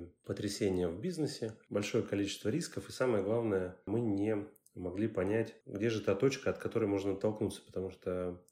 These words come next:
каждый день менялось, да, особенно если вспомните март-апрель, то есть мы каждый день ловили новости о том, что что-то произошло, и из каждой новости моделировали будущее.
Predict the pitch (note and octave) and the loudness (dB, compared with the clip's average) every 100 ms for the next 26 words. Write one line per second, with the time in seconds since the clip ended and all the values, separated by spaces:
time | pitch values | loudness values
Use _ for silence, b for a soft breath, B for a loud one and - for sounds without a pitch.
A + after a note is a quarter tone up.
0 | _ _ - G2 G2 A2+ G2 F#2+ E2+ D#2 | _ _ -4 -2 0 2 4 2 0 -2
1 | E2+ F#2+ - E2+ E2+ E2+ D#2+ - - A2 | -2 -4 -4 -10 -8 -10 -10 -16 -6 -2
2 | G2 E2+ F#2 F2+ - - A#2 A#2 - F2 | -2 -2 -4 -4 -8 -6 -4 -4 -8 -12
3 | - b b b - F2+ G#2+ G#2 F#2 G2+ | -14 b b b -6 2 2 2 -2 -2
4 | G#2+ F#2 F#2 F#2 F#2+ A2 G2+ - E2+ - | 0 0 0 -2 0 0 -2 -6 -10 -12
5 | B B B - - G#2+ G2+ - A#2+ G#2+ | B B B -16 -6 -6 -6 -4 -2 0
6 | - F2+ E2+ E2+ - B2+ F#2 F2+ - - | -2 -4 -6 -6 -4 -4 -2 -6 -8 -6
7 | G#2+ G#2 G2+ G#2+ B2+ A2 - F#2 F#2+ A2 | -2 0 2 2 2 0 -4 -2 0 0
8 | G#2+ F#2+ F#2+ G2 F2 - - | 0 0 -2 -4 -6 -8 -14